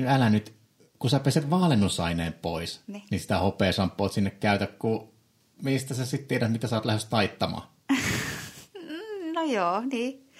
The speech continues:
Speaker 2: No mitä sitten, miten sit kotihoitotuotteena tavallaan, että jos sulla on vaalea, äh, hiuksen asiakas, niin suositteleksä aina ensimmäisen sit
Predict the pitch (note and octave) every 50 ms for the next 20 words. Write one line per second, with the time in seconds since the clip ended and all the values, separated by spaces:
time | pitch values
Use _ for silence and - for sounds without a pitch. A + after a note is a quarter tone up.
0 | - - - - - C#4 D4+ D#4+ F4 F4+ E4+ F4+ E4+ - E4 D#4 D#4+ - - -
1 | - - - C#4+ C#4 F4 E4 D#4 D4+ C#4 - C#4+ C#4+ A#3+ A3 G3+ F3+ D#3 E3 F3
2 | E3 E3 E3 E3 E3 - E3 D#3+ E3 E3 F3 E3+ D#3+ D#3 D3 D3 E3+ F3 E3 F#3+
3 | A3 A3+ - - A3+ G#3 F#3+ G3+ G#3 F#3+ F3+ E3 C#3+ C#3 C#3+ C#3 F#2 - - -
4 | - - _ - - D#2+ G#2+ G2+ - - F3 F#3+ F3 E3+ - F3 D#3 D#3 E3 E3
5 | D#3 D3+ D3 - E3 E3 - D#3+ E3 D#3 - - - - D4 C#4 B3+ A3+ A3 -
6 | E3 C#3+ D#3 - - F3+ - D#3+ E3+ E3 D#3 D#3 D3+ C3+ A2 E2+ - E3 D#3+ E3
7 | E3 - - - -